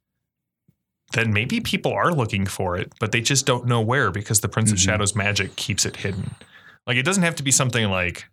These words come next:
Speaker 1: super awesome, like the Room of Gold or, you know, free treasure through the demon
Speaker 2: <laughs>
Speaker 1: mouth. Going back to horrors for you. Um, I don't
Speaker 2: You know, like Vault of Shadows or,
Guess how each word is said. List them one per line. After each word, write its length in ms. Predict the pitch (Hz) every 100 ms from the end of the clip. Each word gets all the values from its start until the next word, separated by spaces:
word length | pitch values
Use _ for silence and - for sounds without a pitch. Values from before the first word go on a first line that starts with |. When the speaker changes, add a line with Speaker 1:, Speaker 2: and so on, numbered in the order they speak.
| _
Speaker 1:
super 640 | - - - 127 123 101 98
awesome, 560 | 117 117 98 87 87 - - _ -
like 260 | 101 87 -
the 80 | 110
Room 220 | 107 104
of 100 | 95
Gold 460 | 104 104 95 95 87
or, 540 | 78 95 90 85 82 - _ - _ _ _ -
you 100 | 104
know, 180 | 87 87
free 280 | - 113
treasure 400 | 92 104 95 98 92
through 380 | - 104 95
the 160 | 90 95
demon 320 | 104 110 107
Speaker 2:
<laughs> 20 |
Speaker 1:
mouth. 340 | 98 90 90 - - - -
Going 140 | 101
back 180 | 98 104
to 240 | 269 101
horrors 420 | - 110 107 98 -
for 180 | 95
you. 80 | 87 - - - -
Um, 480 | 139 139 139 127 113 - _ _ _ _ _ _ - 117
I 100 | 147
don't 200 | 190 - 143
Speaker 2:
You 140 | 120
know, 80 | 87
like 140 | 92 -
Vault 300 | 113 127 131
of 80 | 113
Shadows 500 | 127 110 107 104 101
or, 220 | 98 95